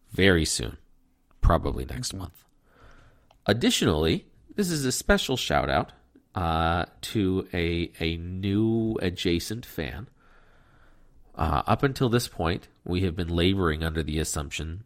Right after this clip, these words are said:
Speaker 1: that either T-Dog or myself knew relatively personally pretty much everybody who listens to this podcast.
Speaker 2: Mm-hmm.
Speaker 1: So we don't have a lot of listeners on this podcast, but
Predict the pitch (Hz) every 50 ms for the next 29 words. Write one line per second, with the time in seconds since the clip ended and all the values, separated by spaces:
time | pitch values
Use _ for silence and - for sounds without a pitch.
0 | _ _ - - 69 67 67 65 - - _ _ _ _ _ _ _ _ _ _
1 | - - 90 82 78 80 78 76 - - - 98 87 80 73 73 71 - - 78
2 | 76 76 78 78 78 - - - - 64 - - - - - _ _ _ _ -
3 | 98 95 104 95 87 87 87 - - - 87 90 92 98 107 107 - - 95 80
4 | - 80 78 76 71 - - - 82 76 - - - 71 69 71 73 - - 73
5 | - _ _ _ _ _ _ _ _ _ _ _ _ _ _ _ _ - - -
6 | 190 175 175 156 139 120 113 - - - 82 78 85 82 76 - 64 62 64 67
7 | - 76 65 67 65 - - - - 67 - - - - 69 - - - - 71
8 | 71 - - - - - - - - - - - _ _ _ _ _ _ _ _
9 | _ _ _ _ _ _ - - - 90 87 92 98 120 131 98 - - 98 80
10 | - 69 69 65 62 67 - 64 62 - - - - - - - 62 60 58 -
11 | - - - - - - - - - - - - - 76 - 117 143 110 78 -
12 | -